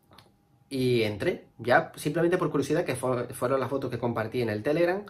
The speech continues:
y me dije, "Oye, oye, pues voy a probar un Redmi Note siete", a lo mejor es mi unidad. Había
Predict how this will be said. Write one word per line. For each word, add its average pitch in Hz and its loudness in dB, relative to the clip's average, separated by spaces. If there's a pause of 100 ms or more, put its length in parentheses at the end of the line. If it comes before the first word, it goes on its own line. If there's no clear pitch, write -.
(800)
y 160 6
me 139 4
dije, 127 0
"Oye, 135 0
oye, 123 -4
pues 95 -8 (140)
voy 104 -6
a 92 -10
probar 98 -4
un 98 -6
Redmi 95 -6
Note 95 -4
siete", 165 0
a - 0
lo 101 0
mejor 98 -8
es 113 -10
mi 113 -4
unidad. 143 0
Había 117 -4